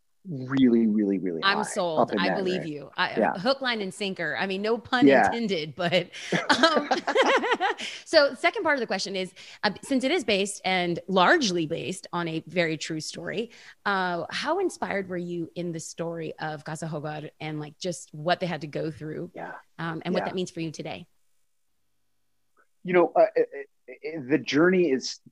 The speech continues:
Speaker 1: has very similar parallels to my own life.
Speaker 2: Mm.
Speaker 1: Um, uh, I, I also, uh, grew up in foster care from, like, eleven to eighteen, you know, so I, I knew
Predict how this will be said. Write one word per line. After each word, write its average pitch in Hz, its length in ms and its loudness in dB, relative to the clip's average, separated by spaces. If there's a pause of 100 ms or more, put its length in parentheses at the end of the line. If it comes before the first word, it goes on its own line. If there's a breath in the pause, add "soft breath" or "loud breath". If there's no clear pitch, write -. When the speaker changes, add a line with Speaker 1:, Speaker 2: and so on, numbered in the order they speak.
(140)
Speaker 1:
has - 360 -2
very 127 220 4
similar 120 400 0
parallels 95 720 -4
to 104 80 -8
my 95 160 0
own 113 220 6
life. 73 220 0 (760)
Speaker 2:
Mm. 156 200 -2
Speaker 1:
Um, 98 540 4 (260)
uh, 117 240 4
I, 135 140 2
I 135 220 2
also, 120 440 -2 (280)
uh, 113 120 -6
grew 117 260 -2
up 104 140 -2
in 104 100 -2
foster 101 380 -2
care 104 400 -2 (360)
from, 104 160 2
like, 104 200 0 (100)
eleven 104 440 2
to - 200 -8
eighteen, 104 600 -2 (520 soft breath)
you 120 140 6
know, 117 160 6
so 127 300 4
I, 160 260 6
I 147 140 0
knew 165 500 -4